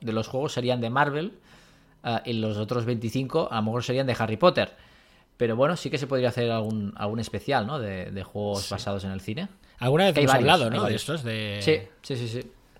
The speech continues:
Speaker 2: de juegos y
Speaker 1: Mm.
Speaker 2: y bueno, ya... Ya no son, o sea, es que realmente son mundos que están muy, muy relacionados, ¿no? Pero, por ejemplo, en nuestro caso,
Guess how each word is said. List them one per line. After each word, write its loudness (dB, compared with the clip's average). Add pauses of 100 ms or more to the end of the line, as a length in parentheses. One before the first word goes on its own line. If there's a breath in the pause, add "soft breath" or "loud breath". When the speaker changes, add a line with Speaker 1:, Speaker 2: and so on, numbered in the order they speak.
(680)
Speaker 2:
de -2
juegos -2
y -4
Speaker 1:
Mm. -4 (680)
Speaker 2:
y 0
bueno, 4
ya... 4 (840)
Ya 2
no 6
son, 4
o 4
sea, 8
es 4
que 6
realmente 12
son 10
mundos 10
que 4
están 10
muy, 12
muy 10
relacionados, 8
¿no? 6
Pero, 8
por 6
ejemplo, 8
en 8
nuestro 6
caso, 2